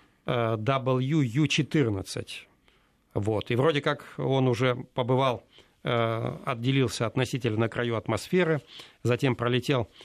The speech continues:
чуть ли не несколько тысяч километров на западе Китая, и за ним наблюдали разведывательные спутники С Ш А. То есть, э, что можно сказать? Не то, что успешный полет это или неуспешный,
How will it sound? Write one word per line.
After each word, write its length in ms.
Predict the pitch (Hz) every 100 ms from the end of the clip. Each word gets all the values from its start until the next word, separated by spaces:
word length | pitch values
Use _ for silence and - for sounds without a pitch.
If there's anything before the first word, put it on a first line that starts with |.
| -
чуть 180 | - 120
ли 100 | 123
не 200 | 123 113
несколько 420 | 131 120 - 113
тысяч 320 | 120 117 117
километров 560 | - 113 120 165 165 139
на 100 | 156
западе 380 | 135 135 131 120
Китая, 460 | - - 123 113 - - - _
и 200 | 143 139
за 140 | 123 123
ним 200 | 139 139
наблюдали 420 | 117 120 123 123
разведывательные 600 | 117 110 123 123 110 117
спутники 460 | - - 113 - -
С 140 | -
Ш 180 | 110 120
А. 100 | 101 _ - - - _
То 100 | 143
есть, 260 | 127 -
э, 140 | 139 120
что 220 | - 160
можно 240 | 131 104
сказать? 440 | 104 - 107 101 - _ - - _ _
Не 140 | 131 131
то, 140 | 180
что 140 | -
успешный 520 | 127 - 156 139 139 123
полет 360 | 127 120 113
это 220 | 110 -
или 260 | 120 131 127
неуспешный, 800 | 127 120 110 - 143 139 131